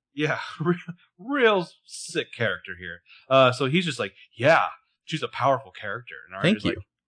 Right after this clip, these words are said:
Speaker 1: "Thank you." And he's like, "Oh, I, I really like what you did. Uh, the end of chapter five, the passage."
Speaker 2: Oh, good, good. Yeah, I love the section here about the bridge.
Speaker 1: Do you actually think it works? I was trying to make it a metaphor for
Speaker 2: Yeah, no, I, it's great.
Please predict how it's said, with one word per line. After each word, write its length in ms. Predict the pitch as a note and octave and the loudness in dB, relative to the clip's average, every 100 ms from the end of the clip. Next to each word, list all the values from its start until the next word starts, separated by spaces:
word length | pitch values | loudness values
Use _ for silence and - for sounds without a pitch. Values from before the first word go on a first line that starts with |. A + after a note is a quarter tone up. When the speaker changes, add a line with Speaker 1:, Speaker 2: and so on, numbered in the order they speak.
| _ - | _ 2
Speaker 1:
"Thank 220 | B3+ - | 2 2
you." 100 | F2+ | -10
And 80 | F2 _ - - G#2+ | -12 _ -20 -18 -12
he's 80 | G#2 | -10
like, 100 | G#2+ A#2 | -4 2
"Oh, 160 | C3+ | 4
I, 140 | B2 A2 | 4 2
I 320 | - - - | -4 -6 -2
really 180 | C3 E3 | 2 4
like 160 | E3 | 4
what 80 | F3 | 2
you 140 | D#3 B2+ | 0 2
did. 300 | F3 F3+ G2 | 4 4 0
Uh, 160 | - F#2+ - - | -6 -8 -10 -4
the 140 | C3+ | 0
end 80 | C3+ | 2
of 80 | D3+ | 2
chapter 240 | D#3+ D#3+ | 0 -2
five, 440 | C#3+ D#3 D3+ C3 G2 _ | 0 4 4 2 -4 _
the 160 | A2 C#3+ | -6 -4
passage." 520 | C3+ D#3 F3+ E3 A2+ | 0 2 2 0 6
Speaker 2:
Oh, 120 | D#3 D#3 - | 8 8 10
good, 260 | D#3 E3 | 8 8
good. 280 | E3 C#3+ G#2 | 6 6 6
Yeah, 260 | D3 C3+ G#2 | 4 6 6
I 100 | A#2 | 4
love 260 | B2 C#3+ C#3 | 4 2 2
the 80 | B2 | 0
section 400 | C#3 B2+ C3 A2+ | 0 0 0 2
here 180 | A#2+ | 4
about 220 | A2+ A#2 - | 4 4 2
the 60 | |
bridge. 540 | F#2 A#2+ C3 C3+ - - _ _ - | -2 2 4 4 -2 -16 _ _ -2
Speaker 1:
Do 60 | A3 | 4
you 80 | D4+ | 4
actually 240 | - - B3+ | 4 -4 -6
think 60 | |
it 140 | G#3+ C#3+ | -6 -6
works? 300 | D3+ D3+ - C#3+ | -6 -6 -8 -8
I 40 | |
was 120 | E3 | -8
trying 220 | - G#3 A3 | -6 -6 -4
to 80 | F3 | -6
make 180 | D3+ D#3+ | -4 -2
it 80 | D#3 | -2
a 40 | |
metaphor 500 | C3 C3 C3 C#3+ C#3 | 0 0 0 2 2
for 440 | C3 C#3 B2+ B2 E3+ | 0 -2 2 6 8
Speaker 2:
Yeah, 220 | F3 A2 - | 8 8 6
no, 260 | F#3+ D#3 | 6 6
I, 140 | C#3+ C3 | 6 2
it's 280 | D3 C3+ - | 2 2 2
great. 320 | F3+ D3 | 6 6